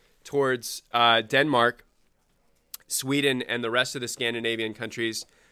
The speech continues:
are mostly gonna be Lutheran. So this Protestant break with the Catholic Church is really the demise of a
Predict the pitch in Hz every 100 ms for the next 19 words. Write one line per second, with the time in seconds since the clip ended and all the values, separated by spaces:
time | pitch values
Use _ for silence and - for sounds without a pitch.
0 | _ - 123 123 131 127 131 127 120 113
1 | 107 120 123 - 95 _ _ _ _ _
2 | _ - 139 131 123 - _ 131 196 208
3 | - - 175 170 208 - - 165 - -
4 | 110 110 156 165 - - 131 120 - 139
5 | 139 139 - 139 160 - - - _ _
6 | _ _ 147 151 120 120 156 196 196 175
7 | 127 127 131 113 113 143 170 135 - 127
8 | 131 127